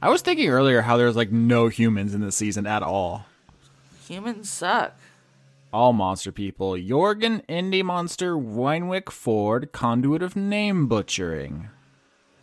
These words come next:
Speaker 2: Caster U K.
Speaker 1: Kate, conduit of semi-regular regret.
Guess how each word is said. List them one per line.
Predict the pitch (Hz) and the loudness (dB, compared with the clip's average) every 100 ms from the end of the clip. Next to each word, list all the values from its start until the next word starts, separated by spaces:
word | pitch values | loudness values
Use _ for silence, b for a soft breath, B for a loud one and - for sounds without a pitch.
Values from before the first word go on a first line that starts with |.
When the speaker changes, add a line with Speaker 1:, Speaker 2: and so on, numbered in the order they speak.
| _ | _
Speaker 2:
Caster | 254 247 254 269 | 2 2 0 -2
U | 285 285 285 | 2 2 4
K. | 392 330 - - - - _ _ | 6 6 4 -2 -16 -20 _ _
Speaker 1:
Kate, | - 180 - | 2 2 0
conduit | - 120 127 151 | -2 2 4 2
of | 135 | 0
semi-regular | - 107 127 123 101 123 147 | -2 0 2 2 2 0 0
regret. | 180 196 226 226 101 - - | -2 -4 0 0 -2 -6 -14